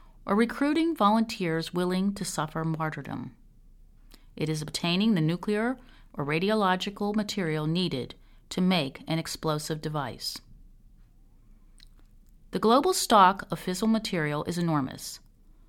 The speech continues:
The diversion of only a small amount of material would wreak havoc.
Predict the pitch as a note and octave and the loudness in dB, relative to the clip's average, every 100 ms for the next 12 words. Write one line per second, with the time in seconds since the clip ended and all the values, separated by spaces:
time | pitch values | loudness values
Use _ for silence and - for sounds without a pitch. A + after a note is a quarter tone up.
0 | - - - - F3+ F#3 F#3 G3 A#3+ C#4 | -20 -20 -20 -10 -2 0 4 4 6 4
1 | B3+ F3 G3 F#3 D#3 - F3+ G#3 A#3+ G#3+ | 4 4 4 4 0 0 4 6 6 6
2 | D#3+ B2 - - - - - - - - | 4 0 -6 -16 -20 -20 -20 -20 -12 -4
3 | E3+ F3 - F3 C3 C3 D3+ E3 E3+ - | -2 -2 -2 -2 -2 -4 -2 -2 -4 -4
4 | D#3+ B2 A2+ - | -6 -6 -10 -16